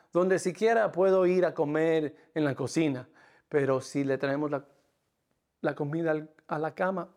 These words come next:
¿para qué se, se levantan, digamos? Es, ah, es, es, am, cargar el peso juntos, no tomarse el peso sobre uno, ¿sí?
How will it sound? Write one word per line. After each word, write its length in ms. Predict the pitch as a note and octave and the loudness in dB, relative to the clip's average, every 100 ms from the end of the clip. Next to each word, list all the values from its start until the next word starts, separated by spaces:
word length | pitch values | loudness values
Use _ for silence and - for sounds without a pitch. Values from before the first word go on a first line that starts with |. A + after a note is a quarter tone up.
| - | -16
¿para 260 | D#3 F3+ F3 | -14 -14 -8
qué 160 | F#3 | -10
se, 320 | F3 F3 F3 _ _ _ _ _ _ | -6 -6 -6 _ _ _ _ _ _
se 180 | - E3 | -4 0
levantan, 460 | E3 F3 E3 C3 A#2+ | 2 2 0 -4 -8
digamos? 340 | A#2 A#2+ B2 | -6 -8 -2
Es, 300 | E3 D#3 - | -2 -2 -4
ah, 220 | - D#3+ - | -4 -4 0
es, 260 | F#3 C#3 - | 0 0 -4
es, 300 | F#3 D3 D3 - - - - | -2 -2 -2 -20 -20 -20 -8
am, 560 | E3+ D3 C3+ B2+ B2 - - | -2 0 -2 -4 -8 -12 -10
cargar 340 | - C3+ D3 F3 | -4 -2 0 -2
el 100 | E3+ | -2
peso 280 | F3+ E3+ | -4 -6
juntos, 580 | C#3 A3+ A3 D#3+ C#3+ C#3 - | -6 -4 -2 0 -2 -2 -6
no 340 | C#3 C#3+ E3+ | -2 0 0
tomarse 540 | E3 D#3+ C#3+ D3+ C#3 C#3+ | 0 0 0 -2 0 -2
el 80 | |
peso 260 | C#3 C3+ C3+ | 0 -2 -2
sobre 340 | - C3 B2+ | -2 -4 -4
uno, 360 | B2 B2 D#3 F#3 | -4 -6 -8 -14
¿sí? 300 | - D#3 E3 | -12 -8 -8